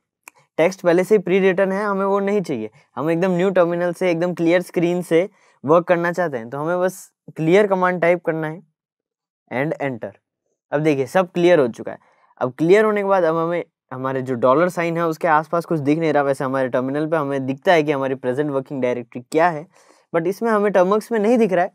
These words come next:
तो कोई बात नहीं, हम उसे चेक कर सकते हैं। हमारा कमांड है डायरेक्टरी चेक करने का, प्रेजेंट वर्किंग डायरेक्टरी, पीएन यानी पीडब्ल्यूडी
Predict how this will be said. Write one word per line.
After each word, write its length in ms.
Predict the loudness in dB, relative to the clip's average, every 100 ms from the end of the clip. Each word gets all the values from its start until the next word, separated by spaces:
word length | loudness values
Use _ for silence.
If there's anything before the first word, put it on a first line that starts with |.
| _
तो 80 | 2
कोई 160 | 4
बात 180 | 6 4
नहीं, 140 | 4
हम 160 | 2 2
उसे 160 | -2 -2
चेक 280 | 0 2 2
कर 120 | 2
सकते 280 | 2 0 -2
हैं। 80 |
हमारा 320 | 0 2 2 2
कमांड 420 | 0 0 0 0
है 180 | 0 2
डायरेक्टरी 440 | 4 4 2 -2
चेक 220 | 0 0
करने 240 | 2 0 0
का, 120 | 0
प्रेजेंट 640 | 0 0 2 2 0 -4 -16 _ -2
वर्किंग 640 | 2 2 0 -6 -8 -2
डायरेक्टरी, 480 | 2 2 0 -2 -6 -4 -2
पीएन 420 | 0 0 -4 -8 -4
यानी 300 | -2 -2 -6 _ 0
पीडब्ल्यूडी 600 | 4 4 2 0 -2